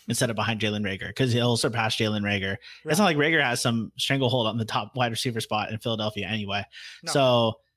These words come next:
Speaker 1: my point still stands. DeVonta Smith could still <laughs> easily be the number two option there. Um,
Speaker 2: Right.
Speaker 1: but I completely understand. And, and yes, you're right. I mean, at a hundred sixty-six pounds, it's very small for a wide receiver. Um, the, the N F L is now a seventeen game season. I mean, it, there's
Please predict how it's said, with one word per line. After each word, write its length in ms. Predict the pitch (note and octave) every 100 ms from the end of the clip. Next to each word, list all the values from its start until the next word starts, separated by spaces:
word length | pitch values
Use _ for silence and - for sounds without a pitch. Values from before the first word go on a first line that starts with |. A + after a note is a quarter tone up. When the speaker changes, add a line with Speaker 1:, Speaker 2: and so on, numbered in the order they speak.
| _
Speaker 1:
my 120 | C#3 D3
point 240 | D#3+ C#3+
still 180 | - A2+
stands. 440 | C#3 A#2+ A2 G#2+
DeVonta 220 | B2+ A2+
Smith 200 | - B2
could 160 | - A#2
still 200 | - A2
<laughs> 20 |
easily 300 | A2+ A2 C3+
be 140 | A#2+ A2
the 100 | G#2+
number 220 | G#2 G#2+
two 220 | - A2+
option 300 | G#2 - G2+
there. 240 | G#2+ G2+ - - - -
Um, 380 | C3 C3 B2 A#2
Speaker 2:
Right. 80 | C#3
Speaker 1:
but 100 | D#3+
I 60 |
completely 360 | D#3+ E3 E3+ E3
understand. 400 | D#3 - C#3+ C#3
And, 180 | C3+ B2+
and 140 | C3+
yes, 260 | C3+ B2 C3
you're 80 | A#2
right. 100 | A2
I 40 |
mean, 120 | A2
at 100 | G#2+
a 20 |
hundred 320 | G#2+ C#3 B2 A2+
sixty-six 480 | B2+ B2+ A2+ A2+
pounds, 300 | - C3 B2
it's 100 | G#2+
very 160 | A#2+ G2+
small 280 | - B2 A2+
for 100 | A#2
a 40 |
wide 180 | G#2 G2
receiver. 480 | G2+ A#2 G#2+ G#2+ G#2 - - _ G2+
Um, 340 | F#2+ F#2+ F2+ - G#2+
the, 240 | G#2+ - G#2
the 120 | G#2+
N 140 | A2 B2+
F 120 | B2+
L 140 | A#2+
is 60 | A#2
now 140 | A2+
a 40 | G#2
seventeen 440 | C3 B2+ A#2+ B2
game 220 | A2+ A#2
season. 520 | A2+ A#2 G#2+ A2+ A2 F#2+
I 80 |
mean, 180 | G#2 G2+
it, 200 | G#2 G2
there's 360 | A2+ A#2 G#2+